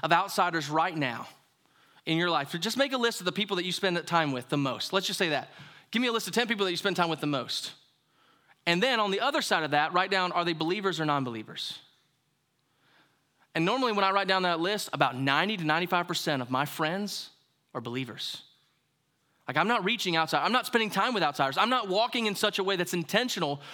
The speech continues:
for people to come into my life to be able to see that God is doing great work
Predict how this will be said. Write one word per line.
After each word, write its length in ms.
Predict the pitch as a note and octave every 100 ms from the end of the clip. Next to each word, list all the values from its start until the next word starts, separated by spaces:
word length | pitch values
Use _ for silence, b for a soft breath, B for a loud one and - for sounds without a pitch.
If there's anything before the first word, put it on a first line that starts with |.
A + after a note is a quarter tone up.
| B -
for 120 | A3
people 220 | A#3 A#3+
to 40 | G3+
come 220 | G#3+ G3+
into 240 | C4 C#4
my 140 | C4+ B3+
life 320 | A#3+ A3+ F#3
to 80 | F#3
be 80 |
able 140 | G3+ F3+
to 80 | D#3+
see 580 | - D#4 A3+ C#3 C3 B -
that 140 | F3
God 220 | F#3+ F#3+
is 100 | G3+
doing 280 | D3+ F#3 F3
great 260 | D#3 D#3 C#3+
work 380 | E3 D3+ B2+